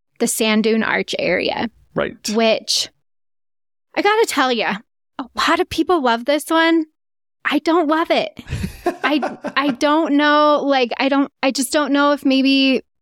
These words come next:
Speaker 1: because we're used to, like, more exciting trails or longer trails.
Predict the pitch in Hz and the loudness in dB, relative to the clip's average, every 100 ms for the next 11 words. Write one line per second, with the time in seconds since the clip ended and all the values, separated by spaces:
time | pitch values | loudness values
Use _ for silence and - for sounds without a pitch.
0 | _ 254 - 262 254 226 247 240 240 - | _ -4 0 2 0 0 0 2 0 0
1 | - 254 240 240 226 233 233 233 233 233 | 0 2 0 0 2 2 4 4 2 0
2 | - _ _ - 269 - 220 220 240 269 | -8 _ _ -10 -8 -2 -2 0 2 2
3 | 277 294 _ - - 233 254 294 240 220 | 2 0 _ -4 -2 2 2 2 0 0
4 | 202 214 262 311 302 - 294 302 302 339 | 2 2 2 2 0 0 0 2 2 0